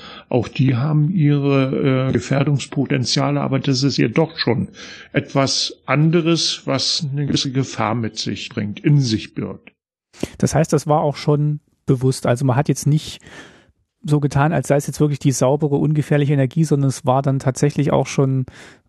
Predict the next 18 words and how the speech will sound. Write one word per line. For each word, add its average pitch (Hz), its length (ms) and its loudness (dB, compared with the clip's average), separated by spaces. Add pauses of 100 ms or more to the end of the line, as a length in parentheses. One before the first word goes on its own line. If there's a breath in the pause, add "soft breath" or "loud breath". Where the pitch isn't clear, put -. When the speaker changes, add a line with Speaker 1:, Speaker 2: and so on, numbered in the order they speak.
Speaker 2:
so 147 200 0
angelegt, 139 500 2
dass, - 360 -2 (180)
ja, 120 240 2
die 135 140 0
Risiken 143 720 0
benannt 135 460 0
wurden 147 260 2
und 139 200 0
man 135 100 2
mit 127 140 -4
denen 139 160 2
auch 127 160 0
umgehen 139 440 2
musste. 113 400 0 (1500 loud breath)
Speaker 1:
Das 131 140 -2
stimmt. - 600 0 (280)
Ähm, 151 720 2